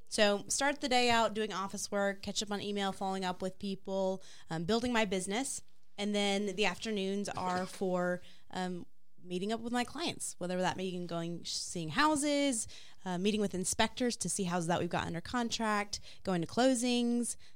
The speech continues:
Those are always great days. Um, and then we've got some trainings pushed in there, uh, throughout the week for best ways to negotiate and adjusting to the market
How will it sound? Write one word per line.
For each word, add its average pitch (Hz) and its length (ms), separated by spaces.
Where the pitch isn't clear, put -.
Those 185 120
are 185 40
always 175 200
great 175 260
days. 208 440
Um, 185 500
and 240 120
then 269 120
we've 269 120
got 262 200
some 240 120
trainings 208 440
pushed - 320
in 185 140
there, 175 360
uh, 175 140
throughout 170 320
the 185 100
week 175 260
for 170 560
best 156 240
ways 175 160
to - 100
negotiate 226 640
and 175 100
adjusting 170 440
to - 80
the 170 80
market 165 480